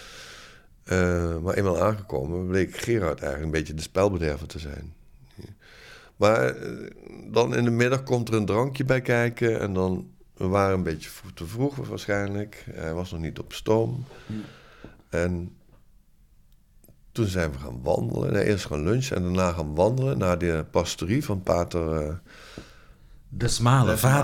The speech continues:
Speaker 1: Smale.
Speaker 2: De Smale.
Speaker 1: Vader De Smale.
Speaker 2: Ja.
Speaker 1: <laughs> En dat was een van de leukste dingen. En, eh, die vader De Smale, die legde hem helemaal in de, in de wat.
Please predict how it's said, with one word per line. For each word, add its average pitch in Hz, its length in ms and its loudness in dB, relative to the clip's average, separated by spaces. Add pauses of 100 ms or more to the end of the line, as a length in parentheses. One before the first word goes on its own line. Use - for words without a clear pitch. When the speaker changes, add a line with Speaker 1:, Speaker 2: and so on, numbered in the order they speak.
Speaker 1:
Smale. 123 120 2
Speaker 2:
De 135 40 8
Smale. 123 440 4
Speaker 1:
Vader 110 260 6
De 98 100 2
Smale. 104 580 2
Speaker 2:
Ja. 175 220 0 (600)
Speaker 1:
<laughs> - 300 -8 (2250)
En 92 360 2
dat 98 140 2
was 101 140 0
een 101 120 0
van 98 100 0
de 90 80 0
leukste 85 360 0
dingen. 71 400 -4 (160)
En, 80 160 -8
eh, 80 120 -6 (240)
die 87 100 -4
vader 87 300 4
De 82 60 -4
Smale, 82 300 2
die 87 180 -2
legde 87 260 2
hem 82 140 0
helemaal 80 340 0
in 73 120 -4
de, 76 220 -4
in 80 100 -6
de 71 100 -4
wat. 69 300 -6